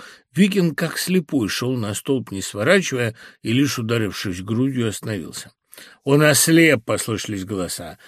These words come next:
Один джентльмен подошёл и махнул перед глазами Викинга шляпой. Викинг невольно вздёрнул голову. «Видит!»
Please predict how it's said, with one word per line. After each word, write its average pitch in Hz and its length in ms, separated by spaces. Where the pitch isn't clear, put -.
Один 131 420
джентльмен 143 600
подошёл 135 560
и 185 60
махнул 143 500
перед 135 220
глазами 131 460
Викинга 123 420
шляпой. 127 560
Викинг 156 540
невольно 156 440
вздёрнул 156 500
голову. 87 340
«Видит!» 180 560